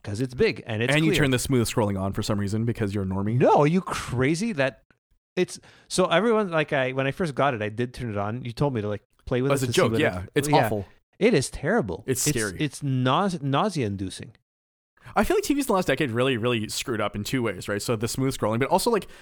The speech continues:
Speaker 2: the, the advent and the idea and the revolution that three D T V is supposed to bring and then how hard
Speaker 1: <laughs>
Speaker 2: it crashed,
Speaker 1: So fast.
Speaker 2: like, two years later.
Speaker 1: Yeah, that was so dumb.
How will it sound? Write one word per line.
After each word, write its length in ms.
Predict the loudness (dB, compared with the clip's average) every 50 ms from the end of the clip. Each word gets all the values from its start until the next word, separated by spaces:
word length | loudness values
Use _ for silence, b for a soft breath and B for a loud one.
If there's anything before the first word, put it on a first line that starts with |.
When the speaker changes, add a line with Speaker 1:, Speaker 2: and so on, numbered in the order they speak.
| B B B B
Speaker 2:
the, 340 | -2 0 0 0 0 -2 -6 -4
the 180 | -2 -2 -2 0 0
advent 420 | 0 0 0 2 0 0 0 -2 -2 -2
and 100 | -2 0
the 120 | 0 0
idea 580 | 0 0 -2 -2 0 0 2 2 2 0 -2 -2 -2
and 180 | -2 0 0
the 60 | 0 2
revolution 560 | 2 2 2 2 2 2 2 0 0 0 2
that 180 | 2 0 0
three 180 | 0 -2 0 0
D 140 | 0 -2 -2
T 160 | -2 -2 0
V 80 | 0 0
is 80 | -2
supposed 200 | -2 -4 -4 -4
to 60 | -2
bring 160 | -2 -2 0 0
and 80 | -2
then 120 | -2 -4 -6
how 380 | -4 0 2 2 4 4 2 0
hard 400 | 0 0 2 2 4 4 4 4
Speaker 1:
<laughs> 80 | 2 2
Speaker 2:
it 100 | 0 -2
crashed, 540 | 2 4 4 4 4 2 0 -4 -6 -4
Speaker 1:
So 120 | -2 -4 -4
fast. 280 | -4 -8 -10 -4 0
Speaker 2:
like, 180 | 0 0 0 0
two 140 | -2 0 2
years 240 | 2 2 2 2 0
later. 320 | 0 -2 -2 -4 -8 -12 -14 -18 -20 _ _ _
Speaker 1:
Yeah, 280 | -4 -2 -2 -2 -2 -4
that 160 | -4 -4 -4 -4
was 140 | -4 -6
so 160 | -6 -6 -6 -4
dumb. 280 | -4 -6 -6 -6 -10